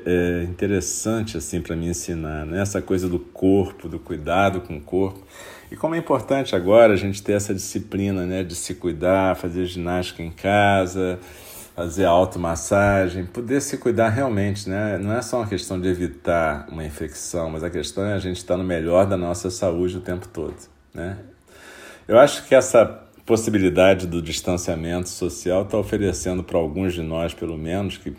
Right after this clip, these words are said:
vivemos numa certa bolha, uma possibilidade da gente se organizar melhor. E a partir daí a gente poder ter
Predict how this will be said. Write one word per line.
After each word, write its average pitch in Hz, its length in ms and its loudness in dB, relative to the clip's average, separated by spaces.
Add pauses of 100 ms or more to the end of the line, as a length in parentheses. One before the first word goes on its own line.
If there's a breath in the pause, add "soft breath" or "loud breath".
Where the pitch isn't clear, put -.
vivemos 73 500 -6
numa 78 220 -4
certa 78 420 -2
bolha, 82 300 -2
uma 85 140 -4
possibilidade 87 960 -2
da 90 140 0
gente 80 260 -6
se - 100 -6
organizar 82 600 -2
melhor. 87 400 -6 (580 loud breath)
E 90 80 -2
a 87 40 0
partir 87 340 0
daí 87 320 6
a 117 60 10
gente 104 260 0
poder 107 320 2
ter 120 300 4